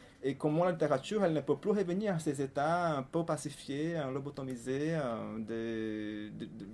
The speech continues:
voilà, de, d'oublier l'état du monde, de la matière du réel, de, de, de, de violences des rencontres. Et, le, et Bolin, il, il donne des clés pour, euh, réfléchir à ça.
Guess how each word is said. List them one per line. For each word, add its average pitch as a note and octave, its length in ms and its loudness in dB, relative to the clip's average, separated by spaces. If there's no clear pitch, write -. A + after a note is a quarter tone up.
voilà, C3+ 240 -4
de, A2+ 120 -6
d'oublier A#2 420 -4
l'état C#3+ 240 0
du C#3 80 -6
monde, E3 280 -4
de A#2+ 80 -4
la A#2+ 120 4
matière A#2+ 420 0
du D#3 80 0
réel, D3 340 0
de, G#2 80 -8
de, G#2+ 60 -6
de, G#2+ 160 -8
de A2 80 -4
violences A2 420 -4
des B2+ 80 -4
rencontres. C3 500 -8
Et, - 60 -2
le, B2 200 -2
et A#2+ 80 0
Bolin, C3+ 360 2
il, D#3+ 280 -2
il A#2+ 160 -8
donne E3+ 180 0
des D#3+ 120 -2
clés F3 240 -2
pour, A#2 180 -6
euh, A2 240 0
réfléchir A2+ 400 -6
à C3+ 60 -4
ça. G2+ 220 -12